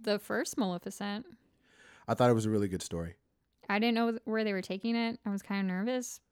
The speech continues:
Speaker 1: but it was, like, surprisingly really nice.
Speaker 2: I
Speaker 1: Really
Speaker 2: have
Speaker 1: good.
Speaker 2: s-, I have some stuff also coming out on May twenty-second that I wanna know if you are surprised.
Speaker 1: Okay.
Speaker 2: Because I'm kinda surprised. Fantastic Mister Fox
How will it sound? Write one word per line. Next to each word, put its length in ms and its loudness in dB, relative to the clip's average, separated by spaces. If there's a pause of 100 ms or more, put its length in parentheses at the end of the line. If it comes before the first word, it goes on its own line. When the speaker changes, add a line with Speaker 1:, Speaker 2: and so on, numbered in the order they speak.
(140)
Speaker 1:
but 320 -2 (920)
it 120 -4
was, 140 -4
like, 200 -4
surprisingly 1000 -4 (360)
really 240 -4
nice. 380 -4
Speaker 2:
I 60 6
Speaker 1:
Really 120 8
Speaker 2:
have 100 6
Speaker 1:
good. 80 2
Speaker 2:
s-, 240 2
I 140 6
have 100 6
some 160 2
stuff 280 4
also 300 4
coming 280 2
out 120 4
on 140 2
May 140 2
twenty-second 680 0
that 260 2
I 120 2
wanna 240 4
know 240 2
if 220 -4
you 460 2
are 180 -2
surprised. 880 -2 (360)
Speaker 1:
Okay. 220 -8 (200)
Speaker 2:
Because 380 0
I'm 260 2
kinda 280 -2
surprised. 520 -4 (920)
Fantastic 580 4
Mister 280 6
Fox 760 0